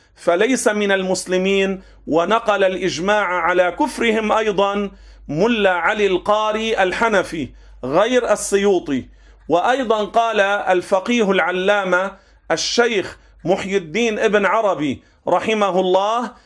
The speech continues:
"من قال بالحلول فدينه معلول، وما قال بالاتحاد إلا أهل الإلحاد"، يعني كفرهم. فإذا الحذر، الحذر،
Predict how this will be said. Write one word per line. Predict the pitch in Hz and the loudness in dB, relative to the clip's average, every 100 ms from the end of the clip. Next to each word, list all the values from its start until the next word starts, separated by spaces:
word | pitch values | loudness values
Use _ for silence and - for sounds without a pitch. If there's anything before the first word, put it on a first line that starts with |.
| _ - | _ -6
"من | 165 175 | -2 -2
قال | - 220 226 214 190 | 0 0 2 0 0
بالحلول | 185 180 202 185 202 233 262 277 254 - - | 0 0 -2 2 2 4 2 0 -2 -8 -20
فدينه | - 175 160 220 220 208 185 202 | -2 -2 0 -2 0 0 2 2
معلول، | 190 165 180 214 202 156 113 - - - - | 2 0 2 2 2 0 -2 -8 -20 -16 -2
وما | 170 180 185 | 0 2 0
قال | 180 226 233 208 190 | 2 2 2 2 2
بالاتحاد | 208 202 196 185 - 190 214 240 262 180 - - - | 2 2 0 -4 -2 -2 0 -2 -4 -8 -16 -20 -2
إلا | 220 226 208 190 180 233 | -2 0 2 2 2 0
أهل | 214 220 | 0 2
الإلحاد"، | 233 220 214 196 220 196 127 - - - | 2 2 0 2 0 0 -4 -12 -20 -6
يعني | 147 156 165 | -2 -2 0
كفرهم. | 196 190 262 277 220 170 147 117 - - - | -2 0 0 0 0 0 -2 -6 -12 -20 -8
فإذا | - 170 220 190 | -4 -2 0 0
الحذر، | 185 170 - 233 208 220 | 2 0 0 0 2 0
الحذر، | 214 196 233 185 175 123 | 0 0 0 2 0 -4